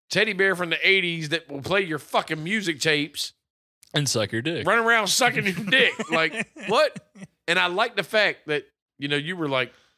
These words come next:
Speaker 1: "How did we get to this?" Oh, you were talking about raping Teddy Ruxpin. That's how we got to it.
Speaker 2: That's true.
Speaker 1: That's where it formed. And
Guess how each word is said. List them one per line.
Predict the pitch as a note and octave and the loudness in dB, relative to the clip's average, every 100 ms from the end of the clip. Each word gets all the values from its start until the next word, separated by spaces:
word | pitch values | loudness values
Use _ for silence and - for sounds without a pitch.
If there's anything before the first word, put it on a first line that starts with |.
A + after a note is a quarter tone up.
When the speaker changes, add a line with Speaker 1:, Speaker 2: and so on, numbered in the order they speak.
| _ _ | _ _
Speaker 1:
"How | - D#3 | -2 0
did | D#3+ | 0
we | D3 | -2
get | C#3 C#3+ | -6 -8
to | G#2 | -8
this?" | G2+ F#2 - _ _ _ | -10 -10 -16 _ _ _
Oh, | G3 | 0
you | F3+ B3 | 0 -4
were | C#4+ | -2
talking | B3+ A#3+ | 0 2
about | A3+ D#3+ | 0 2
raping | A3+ A#3 D3+ | 0 0 -4
Teddy | E3 C#3+ | -4 -4
Ruxpin. | C#3+ D3+ C#3 - A#2+ G#2+ | -2 -2 -2 -4 -8 -2
That's | F#3+ A#3 | -2 0
how | G#3+ | 0
we | F3 D3+ | -2 -2
got | C#3+ F3 G3 | 0 0 0
to | - B2+ | -4 -6
it. | C3 | -4
Speaker 2:
That's | A#2 - | -6 -8
true. | - G2+ G2 - _ | -10 -10 -10 -14 _
Speaker 1:
That's | D3 E3 | 0 0
where | E3 F3+ F3 | 0 0 0
it | D#3+ | -2
formed. | - F3+ D3 G2 F2+ - _ | 0 2 2 -2 -8 -18 _
And | D3 D3+ D3 | 0 0 -2